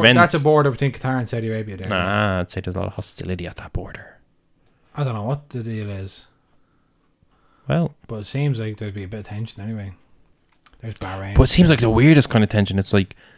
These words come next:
Speaker 1: you know, my car's made of twenty-four karat gold and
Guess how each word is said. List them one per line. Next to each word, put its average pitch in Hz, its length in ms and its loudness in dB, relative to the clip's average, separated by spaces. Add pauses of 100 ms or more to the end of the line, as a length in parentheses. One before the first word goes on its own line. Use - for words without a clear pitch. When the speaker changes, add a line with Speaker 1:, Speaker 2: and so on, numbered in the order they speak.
(640)
Speaker 1:
you 117 100 0
know, 104 100 2
my 101 260 2
car's 98 320 0
made 95 160 0
of - 80 -8 (240)
twenty-four 95 460 -2
karat 92 320 0
gold 92 360 0
and 87 280 -6